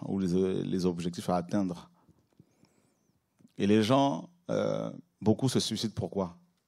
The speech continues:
Ben, ceux qui se suicident souvent, ils, ils le font parce que, parce qu'ils n'ont plus de vision.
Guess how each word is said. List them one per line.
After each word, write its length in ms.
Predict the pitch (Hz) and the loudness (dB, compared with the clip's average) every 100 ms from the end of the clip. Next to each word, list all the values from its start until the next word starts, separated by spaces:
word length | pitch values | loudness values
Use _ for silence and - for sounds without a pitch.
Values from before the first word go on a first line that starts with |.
| _ | _
Ben, 160 | - - - | -10 -8 -8
ceux 160 | - 123 | -4 -2
qui 80 | |
se 80 | 113 | 0
suicident 280 | 92 92 104 | -2 -4 -6
souvent, 340 | - 90 95 | -2 0 0
ils, 200 | 123 98 | 0 -4
ils 400 | - 101 98 95 | -6 -6 -6 0
le 80 | 95 | 0
font 320 | 90 117 131 | 2 0 -2
parce 260 | - - - | -2 -4 -2
que, 260 | - 120 120 _ _ - - _ _ _ _ _ _ _ _ | 0 0 0 _ _ -20 -20 _ _ _ _ _ _ _ _
parce 160 | 92 - | -2 2
qu'ils 120 | 123 | 2
n'ont 100 | 107 | 2
plus 100 | 120 | -2
de 60 | |
vision. 340 | 101 110 113 | -2 0 0